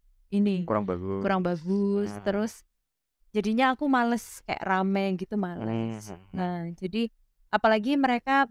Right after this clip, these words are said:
Speaker 1: bukan kayak keluarga kandung gitu kan. Kalau bundaku kan anak satu-satunya soalnya.
Speaker 2: Oke, sepupu-sepupu
Speaker 1: Jadi
Speaker 2: aja
Speaker 1: sepupu,
Speaker 2: ya.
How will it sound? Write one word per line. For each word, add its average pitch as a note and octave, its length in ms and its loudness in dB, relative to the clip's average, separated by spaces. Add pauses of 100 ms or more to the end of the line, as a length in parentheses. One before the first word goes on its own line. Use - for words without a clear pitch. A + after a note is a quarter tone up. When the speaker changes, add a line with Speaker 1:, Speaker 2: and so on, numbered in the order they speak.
(100)
Speaker 1:
bukan G#3 640 2
kayak - 240 -2
keluarga G3+ 400 0
kandung G3+ 400 0
gitu G#3 160 -2
kan. B3 240 0
Kalau A3+ 240 6
bundaku G#3 400 -2
kan C#4 320 0
anak G3+ 320 0
satu-satunya G#3 720 -2
soalnya. - 240 -6
Speaker 2:
Oke, G#2+ 240 2
sepupu-sepupu C#3 640 -4
Speaker 1:
Jadi A3+ 80 2
Speaker 2:
aja C3 240 4
Speaker 1:
sepupu, B2+ 160 2
Speaker 2:
ya. G#2+ 80 2